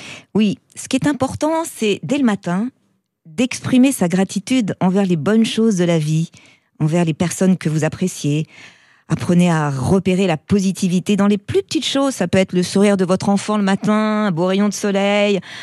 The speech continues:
un oiseau, un chant. Gratitude. Je me réveille le matin, je suis en vie, conscience d'être en vie, c'est le plus important. Et ce sentiment de, de gratitude renforcera votre immunité et boostera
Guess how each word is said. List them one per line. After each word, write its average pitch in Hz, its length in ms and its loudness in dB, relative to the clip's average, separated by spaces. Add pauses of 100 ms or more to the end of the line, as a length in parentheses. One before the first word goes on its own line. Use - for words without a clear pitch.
(180)
un 202 180 2
oiseau, 208 600 2
un 202 400 0
chant. 214 680 -2 (480)
Gratitude. 220 920 -2
Je 170 220 -2
me 180 100 2
réveille 208 280 4
le 196 100 2
matin, 202 380 0
je 202 80 0
suis - 180 -2
en 170 140 2
vie, 190 260 0 (140)
conscience 226 520 2
d'être 160 280 -2
en 165 80 2
vie, 160 160 0
c'est - 340 -6
le 143 60 -4
plus 156 220 0
important. 170 460 0 (420)
Et 170 60 2
ce 180 140 -2
sentiment 208 520 4
de, 160 200 0 (140)
de - 220 -2
gratitude 226 880 -2 (240)
renforcera 202 800 0
votre 170 340 -2
immunité 202 680 4
et 175 60 2
boostera 151 720 -2